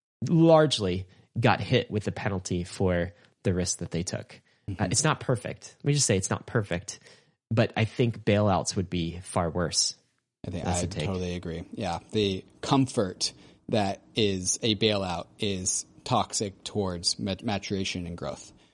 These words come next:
Speaker 2: If you just, if you don't have to deal with your consequences, you don't ever mature.
Speaker 1: Here's, uh, here's your take, David. Um,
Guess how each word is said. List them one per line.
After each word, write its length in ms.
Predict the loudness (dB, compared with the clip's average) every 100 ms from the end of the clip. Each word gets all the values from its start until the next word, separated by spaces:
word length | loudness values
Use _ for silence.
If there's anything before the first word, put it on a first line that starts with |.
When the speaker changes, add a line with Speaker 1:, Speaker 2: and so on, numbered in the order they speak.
| _ _ _ _
Speaker 2:
If 80 | -4
you 80 | -2
just, 260 | 0 -2 -4 -6
if 160 | -4 -2
you 60 |
don't 160 | -2 -2
have 120 | -4
to 80 | -6
deal 140 | -6
with 120 | -6 -6
your 60 |
consequences, 720 | -6 -4 -4 -6 -6 -6 -6
you 60 | -6
don't 220 | -6 -8
ever 120 | -8 -8
mature. 380 | -8 -8 -10 -12 _ _ _ _ _ _ _ _ -2
Speaker 1:
Here's, 240 | 0 2
uh, 320 | 2 2 0 -2
here's 260 | -2 -2 0
your 120 | -2
take, 240 | -2 -4
David. 340 | -2 -2 -2 -6 _ _ _ -4
Um, 420 | 0 2 2 -2